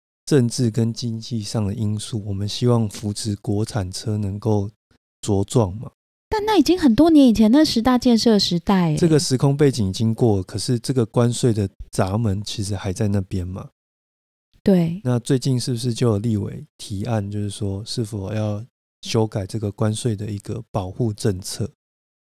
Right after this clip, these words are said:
Speaker 1: 让国人在买进口车的时候有一个比较合理的价格？
Speaker 2: 哦，这应该就有人跳脚咯。
Speaker 1: 那你要想啊，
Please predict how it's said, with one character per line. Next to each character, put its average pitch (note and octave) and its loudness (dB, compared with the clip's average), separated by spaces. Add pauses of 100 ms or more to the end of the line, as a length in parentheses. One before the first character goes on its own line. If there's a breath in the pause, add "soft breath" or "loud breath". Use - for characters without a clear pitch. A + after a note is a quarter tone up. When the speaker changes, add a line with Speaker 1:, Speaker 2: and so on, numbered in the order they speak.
(140)
Speaker 1:
让 B2+ 2
国 A2 0
人 G#2 -2
在 A#2 -2
买 G2+ -2
进 A#2 -2
口 F#2+ -4
车 A2 -2
的 G#2 2
时 G#2+ -8
候 G2+ -2
有 G2 -6
一 G2+ -6
个 G2+ -8
比 G2+ -12
较 G#2 -2 (260)
合 G#2 -4
理 A2+ -4
的 F#2+ -8
价 G2 -2
格？ - -16 (240)
Speaker 2:
哦， G3+ 6 (300)
这 A#3+ 0
应 A3+ 2
该 A#3 4
就 A3+ 4
有 F#3 6
人 D#3+ 2
跳 F#3 0
脚 D#3 0
咯。 E3 2
Speaker 1:
那 D3+ 4
你 C3 4
要 A#2 2
想 F#2 -2
啊， F#2+ -8